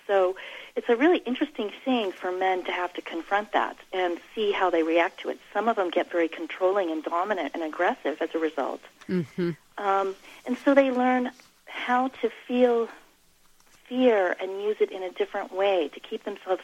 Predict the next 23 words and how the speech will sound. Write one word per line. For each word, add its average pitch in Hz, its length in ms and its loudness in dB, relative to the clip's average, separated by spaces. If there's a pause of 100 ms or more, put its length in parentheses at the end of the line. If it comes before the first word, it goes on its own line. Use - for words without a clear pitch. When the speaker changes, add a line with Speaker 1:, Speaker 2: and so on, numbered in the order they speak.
(100)
Speaker 1:
safe 202 260 2
and 170 80 -6
aware 180 520 2 (460)
without 202 340 0
lashing 185 460 0
out 175 160 -4
and 175 100 -6
trying 180 260 -4
to 175 80 -6
control 170 460 -4
others. - 440 -2 (840)
Um, 202 420 0 (300)
one 269 180 6
thing 254 200 4
that 202 160 0
women 226 420 6
often 185 320 -4
have 170 200 -6 (140)
to 175 60 -4
learn 175 460 -6
is 180 280 2 (1040)
that 226 220 2 (460)
kindness 240 600 0